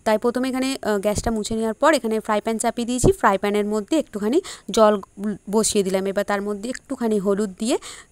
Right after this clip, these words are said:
যে চিড়ের পোলাওয়ের মধ্যে দেবো আমি ফুলকপি, ফুলকপিগুলোকে ছোট্ট ছোট্ট করে কুচিয়ে নিয়েছি। একটুখানি জলটা ভাপিয়ে ফেলে দেবো, কারণ এখন যে ফুলকপি বা বাঁধাকপি, আহ, মার্কেটে আসছে, প্রচুর পরিমাণে বীজ দেয়া থাকছে। জন্য বরণখালি বলে যে যখনই বাঁধাকপি বা ফুলকপি রান্না করবে, একটুখানি ভাপিয়ে জলটা ফেলে দেবে।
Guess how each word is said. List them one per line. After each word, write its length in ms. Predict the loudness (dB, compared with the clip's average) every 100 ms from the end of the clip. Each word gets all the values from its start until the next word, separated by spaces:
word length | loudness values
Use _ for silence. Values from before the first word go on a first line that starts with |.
| -4
যে 360 | 2 4 2 0
চিড়ের 240 | 2 2
পোলাওয়ের 320 | 4 4 4
মধ্যে 300 | 2 2 4
দেবো 240 | 4 2 0
আমি 220 | 0 -2
ফুলকপি, 540 | 0 0 2 0 0
ফুলকপিগুলোকে 640 | -6 -6 -6 -6 -6 -6 -8
ছোট্ট 240 | -6 -6 -4
ছোট্ট 240 | -6 -6
করে 180 | -2 0
কুচিয়ে 320 | 0 -2 -2
নিয়েছি। 280 | -2 -2 -2
একটুখানি 400 | -2 -4 -2 -2
জলটা 340 | 2 2 2
ভাপিয়ে 360 | -2 -2 -2 -2
ফেলে 260 | 0 -2 0
দেবো, 160 | -2
কারণ 240 | -2 0 0
এখন 300 | -4 -4 -6 -8 _ _ _ -20 -4
যে 100 | 0
ফুলকপি 440 | 2 2 2 2 4
বা 120 | 2
বাঁধাকপি, 540 | 2 0 -2 -4 -4 -6 -10 -12 -4
আহ, 80 |
মার্কেটে 420 | 0 2 0 0 0
আসছে, 300 | 0 0 -2
প্রচুর 400 | -2 -2 -2 0
পরিমাণে 400 | 0 2 2 0
বীজ 380 | -2 -2 -2 -2
দেয়া 160 | -2
থাকছে। 300 | -2 -4 -4 -6 _
জন্য 140 | 4 6
বরণখালি 500 | 8 8 8 2 4
বলে 220 | 4 4
যে 160 | 2 2
যখনই 320 | 0 0 0
বাঁধাকপি 400 | 2 2 0 0
বা 100 | 0
ফুলকপি 400 | 0 -2 0 0
রান্না 240 | -2 -2
করবে, 240 | -2 -2 -2
একটুখানি 360 | -2 -6 -4
ভাপিয়ে 340 | -2 -2 -2 0
জলটা 240 | 0 0
ফেলে 220 | -2 -2
দেবে। 160 | -2 -8